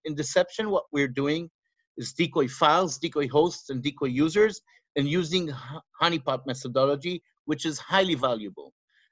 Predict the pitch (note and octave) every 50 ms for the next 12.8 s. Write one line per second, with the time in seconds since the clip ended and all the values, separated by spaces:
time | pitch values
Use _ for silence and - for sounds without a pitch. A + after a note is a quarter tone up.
0 | _ - G3+ A#3 A#3+ G3 - - A3+ A3 A3 G#3 G3 - - - - F3 F3+ F3
1 | F3 D#3+ - - - F3+ F#3 F3 - - E3+ D#3+ D#3 D#3 C#3+ G#2+ B2 C#3 C3 B2+
2 | - - - C#3 C3+ C#3 D3+ C3+ - - G3+ G#3 G#3+ G3 - F3+ E3+ - D#3 D#3+
3 | C#3+ C#3+ D#3 D3 C#3 - D3 C#3+ D3 - F#3+ F#3+ F#3+ F3+ E3+ E3+ E3 D#3 D3+ -
4 | _ _ _ _ F#3 F#3+ G3 F#3+ E3+ E3+ D#3 D3 C#3 - - - F3+ F#3+ F3+ E3
5 | - - E3 D#3+ D3+ D3 D3 - - - F#3+ F3+ F#3 F3+ F3 - E3+ E3 D3+ D3
6 | D3 C#3 - - C3 B2+ C3 - - D3 D3 C#3 C3 B2+ B2 B2 B2 A2 - A2
7 | G2 G#2 F2+ F#2 - - - _ _ _ _ - - - - - - - - -
8 | - _ _ C3+ C#3+ F3+ G#3 A3+ G3+ A#3 A#3+ - A3+ G#3 F#3+ - - A3 G#3 G3+
9 | F3+ C#3+ D#3 D3+ D#3+ E3 D#3+ - - - F#3 F3 F3 - - - F#3 G#3+ B3+ A3+
10 | - B3 A3+ G3 - - - F3 E3 F#3+ F#3+ D#3 - D#3 D3+ C#3+ C3+ C3+ C3 -
11 | - C3 C3 - F#3+ F#3+ G3 F3+ C#3 A#2+ A2+ - - B2 A2 G#2+ A#2 A#2 - -
12 | G2+ G2 G2 - - _ _ _ A#2 C#3 D3+ C3 C3 - - -